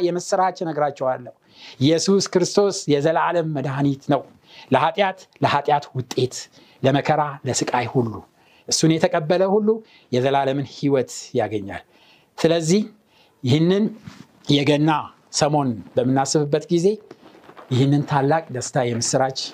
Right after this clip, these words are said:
ለሌሎች ሁሉ ማብሰር እንድንችል እግዚአብሔር እያንዳንዳችንን ይርዳን።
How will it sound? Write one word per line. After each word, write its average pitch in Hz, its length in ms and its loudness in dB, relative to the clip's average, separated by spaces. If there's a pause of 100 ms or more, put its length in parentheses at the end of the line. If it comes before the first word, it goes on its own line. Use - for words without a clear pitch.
(360)
ለሌሎች 117 380 0
ሁሉ 180 240 0
ማብሰር 110 440 -2 (100)
እንድንችል 95 640 -6 (680)
እግዚአብሔር - 520 -4 (180)
እያንዳንዳችንን 92 840 -8 (260)
ይርዳን። - 380 -12